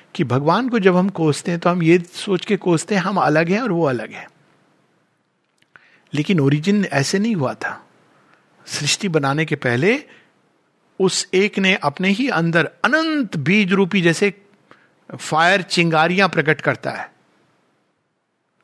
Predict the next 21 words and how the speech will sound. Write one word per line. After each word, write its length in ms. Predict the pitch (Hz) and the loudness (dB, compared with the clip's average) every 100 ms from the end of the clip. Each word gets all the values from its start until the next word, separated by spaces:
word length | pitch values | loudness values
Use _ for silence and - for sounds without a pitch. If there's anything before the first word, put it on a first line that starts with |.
| _ - | _ -2
तो 80 | |
वो 100 | 143 | 0
सब 360 | 143 - 202 196 | 0 0 0 2
प्रकट 320 | 165 151 151 | 4 4 2
हुई, 300 | - 135 98 _ _ _ _ _ _ _ _ _ _ _ - | -2 -6 -8 _ _ _ _ _ _ _ _ _ _ _ -2
और 140 | 147 | 2
वो 100 | 175 | 4
सब 220 | 180 190 | 4 2
समझ 280 | 185 202 185 | 2 2 2
गई 200 | 170 165 | 2 2
थी 140 | 151 147 | 0 -2
कि 140 | 165 | -4
किस 220 | - 170 | -4 -4
प्रयोजन 480 | - 147 147 143 165 | -4 0 2 2 0
से 120 | 156 | -2
प्रकट 360 | 143 127 139 - | -6 -2 -2 -2
हुए 120 | 131 | -10
हैं। 160 | 107 - _ _ _ _ _ _ _ _ _ _ _ _ _ - | -12 -20 _ _ _ _ _ _ _ _ _ _ _ _ _ 0
क्या 200 | 151 165 - _ _ _ _ _ - | 2 2 -4 _ _ _ _ _ -2
प्रयोजन 400 | 143 156 180 180 | 2 4 2 2
था? 320 | 180 247 | 2 0